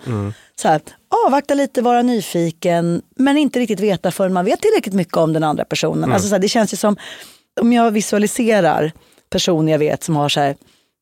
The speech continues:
Speaker 2: som är trygga med stabilt psyke och som liksom vet vad de är värda,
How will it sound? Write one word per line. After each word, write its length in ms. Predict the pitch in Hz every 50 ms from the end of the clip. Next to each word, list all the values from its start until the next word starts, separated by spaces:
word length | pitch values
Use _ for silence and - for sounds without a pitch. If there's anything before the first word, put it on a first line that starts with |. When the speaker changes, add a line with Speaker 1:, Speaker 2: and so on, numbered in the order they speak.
| _ - -
Speaker 2:
som 100 | 202 214
är 40 |
trygga 560 | 214 - - - 247 262 262 202 175 143 196 180
med 140 | 180 185
stabilt 460 | - - 214 196 185 233 226 208 180 -
psyke 600 | - - 240 202 147 135 - _ - 175 180 151
och 120 | 156 156
som 140 | - 180 175
liksom 220 | 170 160 175 165
vet 240 | 175 240 247 220 -
vad 100 | 208 214
de 120 | 220 208
är 60 | 208 196
värda, 460 | 202 190 156 139 - - - -